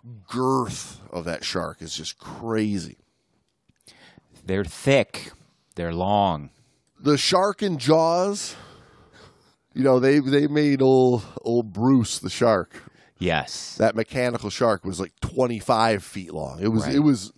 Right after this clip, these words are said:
Speaker 1: overly big. And then with the, w-, in the scene, you know, they, they made the cage that old Hooper was in, like, extra, especially small, just to, to
Speaker 2: Right.
Speaker 1: really give it that, that forced perspective of being a gigantic beast.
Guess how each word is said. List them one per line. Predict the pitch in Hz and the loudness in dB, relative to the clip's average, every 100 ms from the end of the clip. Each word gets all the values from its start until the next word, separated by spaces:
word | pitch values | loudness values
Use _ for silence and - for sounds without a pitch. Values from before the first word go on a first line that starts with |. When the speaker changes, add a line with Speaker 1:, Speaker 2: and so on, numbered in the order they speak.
| - | 0
Speaker 1:
overly | 147 139 135 107 95 90 | 4 6 4 0 -6 -8
big. | 82 73 69 _ _ _ _ _ _ _ - | -12 -16 -18 _ _ _ _ _ _ _ -10
And | 120 120 | -6 0
then | 135 | 0
with | 131 120 110 | 2 0 -2
the, | 107 - | -4 -4
w-, | 113 110 | -4 -2
in | 120 107 | 0 0
the | 95 | -2
scene, | - 165 151 123 | 0 2 2 2
you | 107 | 2
know, | 104 | 2
they, | 104 | 0
they | 98 101 | 0 -2
made | 107 131 117 | 2 0 0
the | 104 | -6
cage | - 143 143 117 92 85 | -6 0 0 0 -2 -6
that | 98 95 | -4 0
old | 98 98 - _ _ _ _ _ _ _ _ 151 | 0 -2 -8 _ _ _ _ _ _ _ _ 2
Hooper | 160 139 113 | 2 2 -2
was | 98 90 | -2 -2
in, | 92 87 85 _ _ | -2 -2 -10 _ _
like, | 90 90 _ _ _ _ - | -14 -14 _ _ _ _ -2
extra, | 135 - - 107 98 92 85 - 104 | -2 -2 -8 -6 -4 -4 -8 -14 -14
especially | - 131 120 110 92 | -6 -4 -2 -4 -6
small, | - - 110 113 98 90 | -6 -2 2 2 2 -2
just | 117 - | -8 -2
to, | |
to | 98 | -2
Speaker 2:
Right. | 82 80 90 104 | 0 -4 -4 0
Speaker 1:
really | 139 135 117 95 95 | 2 4 0 -4 -6
give | 123 | -4
it | 107 - | -4 -4
that, | 90 - _ - - - _ _ _ | -6 -8 _ -20 -20 -20 _ _ _
that | 82 82 _ _ _ _ _ _ _ | -14 -14 _ _ _ _ _ _ _
forced | - 131 123 107 - | -6 0 0 -2 -8
perspective | 107 - - 123 101 - 98 80 | -10 -10 -6 -6 -6 -6 -8 -8
of | 78 78 | -10 -4
being | 92 85 | -4 -4
a | 82 | -12
gigantic | 78 - 104 85 92 95 90 87 85 - 85 | -10 -4 -4 -4 -8 -10 -10 -10 -12 -14 -14
beast. | 90 85 76 - - | -14 -12 -12 -14 -16